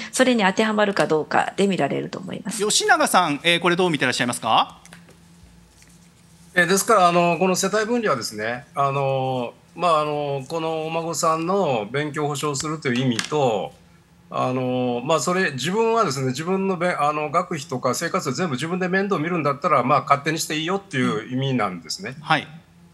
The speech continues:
Speaker 3: で、そこでお孫さん頑張って、正看護師であと二年ほどになったところで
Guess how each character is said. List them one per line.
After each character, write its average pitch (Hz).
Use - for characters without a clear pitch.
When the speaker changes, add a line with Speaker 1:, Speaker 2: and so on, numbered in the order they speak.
Speaker 3:
で、 175
そ 208
こ 226
で 202
お 170
孫 170
さ 170
ん 165
頑 165
張 175
っ -
て、 165
正 165
看 165
護 160
師 127
で 135
あ 143
と 143
二 139
年 151
ほ 151
ど 143
に 120
な 151
っ -
た 139
と 156
こ 160
ろ 165
で 123